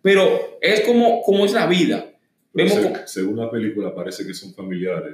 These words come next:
Speaker 2: Yo parece que Thomas Wayne es el papá
Speaker 1: Eso,
Speaker 2: de, del Guasón. Y
Speaker 1: eso,
Speaker 2: empezó a averiguar eso y
Speaker 1: o
Speaker 2: se
Speaker 1: sea,
Speaker 2: arregló.
Speaker 1: eso es interesante, porque de ser
Speaker 2: Ajá.
Speaker 1: cierto, entonces Batman
Speaker 2: Eso es.
Speaker 1: y el Guasón
Speaker 2: Son hermanos.
Speaker 1: son hermanos.
Speaker 2: Sí.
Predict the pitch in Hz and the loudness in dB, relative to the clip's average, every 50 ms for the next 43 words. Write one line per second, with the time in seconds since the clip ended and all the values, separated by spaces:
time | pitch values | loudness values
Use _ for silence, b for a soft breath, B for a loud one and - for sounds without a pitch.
0 | 76 76 76 - - - 76 - 82 - - - - - 92 180 175 170 - 170 | -14 -16 -16 -18 -16 -12 -12 -12 -10 -10 -10 -8 -4 -4 -2 -2 -2 -4 -6 -10
1 | 170 170 - - - 165 156 151 160 160 160 156 - - _ _ _ _ - 87 | -10 -12 -12 -14 -16 -18 -18 -18 -18 -20 -20 -20 -20 -20 _ _ _ _ -8 -8
2 | 87 85 - 87 85 - 135 151 - 95 92 92 90 90 - - 95 90 92 92 | -8 -6 -6 -6 -2 0 2 2 2 2 0 0 -2 -2 -4 -4 -6 -4 -2 -2
3 | 87 87 87 82 - - 90 85 85 82 82 95 104 - 151 - - - - 107 | -2 0 -2 -4 -4 -8 -8 -8 -8 -8 0 2 2 4 4 2 2 0 0 0
4 | 107 110 110 107 101 104 107 104 104 98 101 - - 95 95 95 139 139 147 156 | 2 0 0 0 0 0 0 0 -2 -4 -4 -8 -8 -6 -2 0 0 2 2 2
5 | 151 151 143 135 127 117 110 - 104 92 87 - 165 160 156 - _ - 160 185 | 2 2 2 2 2 0 -2 -4 -6 -8 -10 -14 -16 -16 -16 -16 _ -2 0 0
6 | 190 233 240 247 247 233 233 220 202 190 190 208 202 190 175 160 160 165 160 - | 0 0 -2 -2 -2 -2 0 0 0 0 2 0 0 0 0 0 -2 -2 -2 -2
7 | 170 170 170 180 226 254 - - 165 190 180 156 135 - - 123 117 - - _ | 0 0 2 2 2 0 2 2 2 2 4 2 0 -2 -4 -8 -10 -12 -18 _
8 | _ _ _ _ _ _ _ _ _ - 156 160 160 190 208 208 214 196 175 143 | _ _ _ _ _ _ _ _ _ -4 -2 0 0 0 0 2 2 0 0 -2
9 | - - 208 262 285 277 - 156 139 - 123 117 117 - - _ _ - 175 175 | -2 -2 0 0 0 0 0 -2 -2 -2 -2 -4 -8 -12 -18 _ _ -12 -12 -12
10 | - - 175 - 156 180 190 190 180 185 180 165 - 202 190 175 156 - - - | -12 -10 -6 -2 2 2 4 4 4 4 2 2 2 2 2 2 2 0 -2 -6
11 | - 95 95 101 104 98 - - - 156 165 185 185 175 185 233 311 311 208 156 | -8 -12 -12 -12 -14 -14 -14 -6 -4 -2 0 0 0 0 0 0 0 2 0 -2
12 | - - - - - - 95 95 - - 85 - | -4 -6 -10 -16 -18 -10 -10 -8 -8 -8 -10 -14